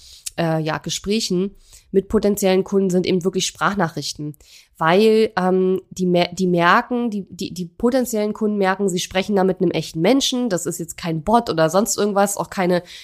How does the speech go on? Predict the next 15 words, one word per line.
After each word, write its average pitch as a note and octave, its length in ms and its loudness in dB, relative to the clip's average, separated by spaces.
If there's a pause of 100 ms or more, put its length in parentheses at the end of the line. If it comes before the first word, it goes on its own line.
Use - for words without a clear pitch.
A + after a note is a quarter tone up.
(140)
krude C4 260 4
Verkaufsmaschine, A3 760 0
sondern G3 140 2
es F#3+ 80 -4
ist - 60 -12
wirklich G#3 200 -6
ein F#3 120 -2
Mensch G#3+ 280 2
dahinter, G#3+ 400 0
der F3+ 120 0
sich F#3 200 -6
wirklich G3+ 300 -6
deren F#3 360 0 (380)
Nachrichten, G3 680 0
ähm, E3+ 380 0